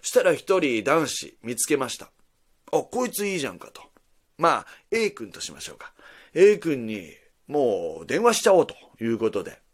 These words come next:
まあ、lineのね、やりとり、文字でやりとりすると、いろいろややこしい部分あるから、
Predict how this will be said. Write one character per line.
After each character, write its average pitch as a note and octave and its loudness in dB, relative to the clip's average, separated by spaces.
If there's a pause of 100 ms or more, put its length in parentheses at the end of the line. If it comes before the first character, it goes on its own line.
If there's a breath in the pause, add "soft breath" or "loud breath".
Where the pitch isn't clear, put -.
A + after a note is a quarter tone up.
ま A#2 -6
あ、 - -4
line G#3 -4
の A3+ -2
ね、 A3 2
や E3+ 6
り F#3 6
と E3 4
り、 G2+ 0
文 B2+ -4
字 D#3 -8
で A#2 0
や G#2 4
り A2+ -6
と A2+ -4
り F#2 -6
す - -12
る F2 -8
と、 F2 -12
い G#2+ -4
ろ B2 2
い B2 2
ろ A#2+ 4
や A#2 6
や B2 4
こ C3+ -2
し F#2+ -4
い E2+ -12
部 G#2 -2
分 G2 -6
あ F2+ -2
る G2 -4
か E2 -14
ら、 D2 -14